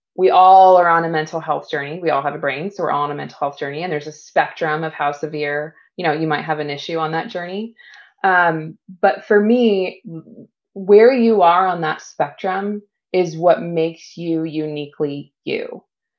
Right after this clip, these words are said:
And that's not something you should be ashamed of. That's not something you should feel bad about. It's probably what makes you awesome. You just haven't figured that out yet. So for me, having complex P T S D,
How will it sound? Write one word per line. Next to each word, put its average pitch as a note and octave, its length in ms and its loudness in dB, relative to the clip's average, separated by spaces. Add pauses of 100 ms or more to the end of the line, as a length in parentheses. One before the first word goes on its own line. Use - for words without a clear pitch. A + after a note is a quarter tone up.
(360)
And E3 520 0
that's E3 260 2
not E3 280 0
something G#3 320 -2
you G#3 80 -2
should G3+ 180 -10
be A3+ 140 0
ashamed E3+ 400 -4
of. D#3+ 440 0
That's - 240 -2
not D#3+ 200 -2
something F#3 340 -6
you F3+ 140 -8
should F3+ 240 -8
feel G3+ 180 2
bad E3+ 320 2
about. D3 500 -2 (440)
It's F#3 180 0 (240)
probably G#3+ 640 4
what E3 180 2
makes E3 280 -6
you D#3+ 160 -8 (180)
awesome. - 760 -2
You F3+ 120 -8
just F#3 380 0
haven't F3 340 -2
figured D#3 340 0
that C#3 140 0
out C#3 300 -6
yet. - 180 -16 (500)
So F3 600 4
for F#3+ 100 -2
me, A3+ 520 4 (260)
having F3+ 340 0
complex F#3+ 520 -2
P F#3+ 100 -6
T F#3 160 -4
S D#3+ 160 -6
D, A3+ 460 -2